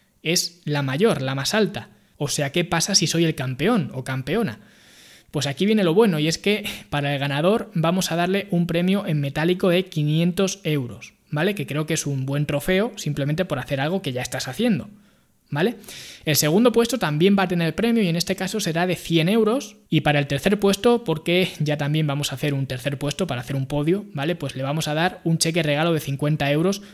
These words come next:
para gastar en Amazon, ¿vale? Como la liga va a ser internacional, a lo mejor el que gana, pues no es de España y por tanto, pues quizás el vale no le valga en su país o lo que sea, ¿vale? En cualquier caso,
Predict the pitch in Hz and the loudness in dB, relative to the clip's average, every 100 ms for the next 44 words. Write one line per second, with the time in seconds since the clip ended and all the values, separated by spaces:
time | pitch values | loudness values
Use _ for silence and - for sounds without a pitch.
0 | - 147 139 127 - 156 185 - 147 143 | -6 -2 0 -2 -2 0 0 0 -2 0
1 | 123 113 - 113 - 147 160 214 - - | -2 -6 -14 -20 -10 -2 0 0 -4 -18
2 | - - - - 156 156 143 180 220 220 | -18 -18 -12 -2 0 2 2 4 4 2
3 | 208 202 196 175 165 160 202 196 196 - | 4 4 4 2 0 2 4 4 0 -4
4 | - 143 139 131 165 170 170 160 170 180 | -6 -2 -2 -2 0 0 2 0 2 2
5 | 180 180 135 135 135 131 123 208 214 123 | 0 -2 -4 -4 -4 -4 -2 0 2 0
6 | - 143 135 131 156 165 170 151 - 131 | -6 -10 -8 -4 -2 0 -2 -4 -6 -8
7 | - 156 160 139 143 160 170 196 - - | -2 -2 0 -2 2 2 2 0 -8 -20
8 | _ 160 156 156 151 151 156 165 - 147 | _ 2 4 4 4 2 2 0 -2 -4
9 | 135 170 185 147 131 117 120 110 143 165 | -2 0 0 -2 -4 -6 -6 -8 -4 -2
10 | 147 131 160 160 156 185 202 | -2 -4 -4 -4 -2 0 -2